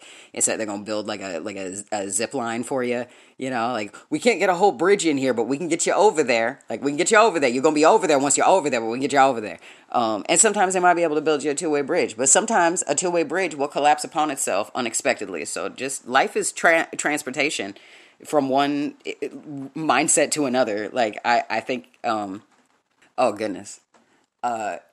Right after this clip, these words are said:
I inspired the clouds, and the clouds have inspired me. I don't know what to say.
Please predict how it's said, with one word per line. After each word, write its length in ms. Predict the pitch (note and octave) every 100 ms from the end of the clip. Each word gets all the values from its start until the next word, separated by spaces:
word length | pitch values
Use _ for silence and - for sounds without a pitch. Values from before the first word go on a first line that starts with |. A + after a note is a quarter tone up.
| _ _
I 180 | C#3 C#3
inspired 520 | C#3 - B2 C3 C3
the 80 | B2+
clouds, 400 | - A2 B2 A#2+
and 80 | A#2+
the 40 |
clouds 300 | - G2 G#2
have 100 | F#2+
inspired 460 | E2+ - D2 C#2+ D#2
me. 220 | C2+ A1+ -
I 100 | A#2
don't 80 |
know 80 | G#2
what 120 | D#2+
to 80 | -
say. 300 | - C#2+ C#3+